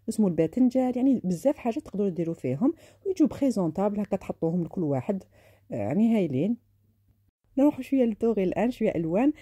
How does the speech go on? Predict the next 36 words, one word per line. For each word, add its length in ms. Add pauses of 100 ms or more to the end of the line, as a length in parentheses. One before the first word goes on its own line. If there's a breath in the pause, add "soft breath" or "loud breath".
(240 loud breath)
هنا 520
راكم 220
تشوفوا 240
هاد 120
لي 100
بول 240
على 180
شكل 280
قلوبه، 480 (240 soft breath)
شريتهم 360
من 120
هوم 260
بارجنز 440
هاد 220
العام 320 (200)
في 100
عيد 200
الحب، 240 (100)
كانوا 220
حطوهم 540 (280 loud breath)
وانا 220
غير 140
شفتهم 400
خطفتهم 500
مباشره، 360
قلت 240
هادو 240
ملاح 400
رمضان. 420 (260 loud breath)
كانوا 180
يبيعوا 280
معاهم 360
عام 420
كبار 480 (100)
على 200
هكا، 400